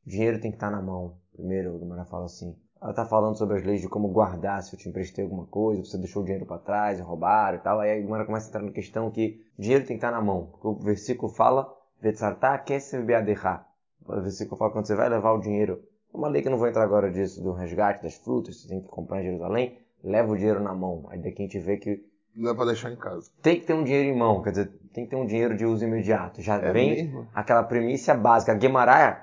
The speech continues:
Speaker 1: começa falando aquela premissa básica que todo, é, professor de educação financeira chega e fala, "Tem que ter a reserva de emergência."
Speaker 2: É isso, tem que ter.
Speaker 1: O Guimarães já começa falando isso. Aí depois vem o avanço, o nível, o segundo passo. Diz Rabi Yitzhak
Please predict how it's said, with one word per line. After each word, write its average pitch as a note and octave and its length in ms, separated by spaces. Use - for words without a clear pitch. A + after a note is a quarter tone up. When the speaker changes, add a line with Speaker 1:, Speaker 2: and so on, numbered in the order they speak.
Speaker 1:
começa C3+ 440
falando C3+ 280
aquela B2 160
premissa C3+ 360
básica B2 380
que B2+ 100
todo, C#3+ 300
é, A2+ 360
professor A#2+ 440
de G#2 100
educação A2 420
financeira A2+ 460
chega G#2 220
e - 20
fala, G#2 280
"Tem G#2+ 180
que - 60
ter B2 60
a A#2+ 40
reserva A2+ 400
de A2+ 60
emergência." G#2+ 640
Speaker 2:
É B2 160
isso, G#2+ 480
tem A2+ 120
que C3+ 140
ter. - 120
Speaker 1:
O F2+ 40
Guimarães A#2 320
já C#3 120
começa C3+ 400
falando A2+ 200
isso. F#2+ 100
Aí A2 80
depois D3+ 420
vem C3+ 440
o B2 60
avanço, A2+ 500
o G2+ 40
nível, A#2 520
o G#2+ 320
segundo C3 340
passo. F#2+ 600
Diz A#2+ 340
Rabi A2 300
Yitzhak C#3+ 420